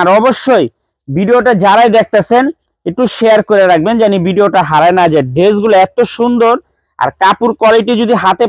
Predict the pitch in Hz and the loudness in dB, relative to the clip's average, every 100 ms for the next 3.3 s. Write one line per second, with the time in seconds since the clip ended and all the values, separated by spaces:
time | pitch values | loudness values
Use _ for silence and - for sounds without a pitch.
0 | - 233 269 - _ _ _ 156 208 - | 0 0 -2 -6 _ _ _ -2 -2 -2
1 | - 226 190 220 208 208 214 196 185 196 | -4 -4 0 0 2 0 0 -2 -2 -4
2 | - 214 214 214 190 190 220 202 185 185 | -4 -2 0 2 2 0 0 -2 0 0
3 | 175 185 220 | -2 -4 -4